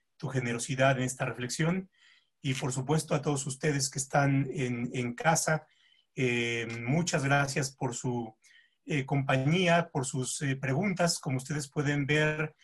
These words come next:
esto da para más. Y, eh,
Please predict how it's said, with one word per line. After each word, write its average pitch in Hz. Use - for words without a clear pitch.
esto 139
da 135
para 113
más. 165
Y, 175
eh, 123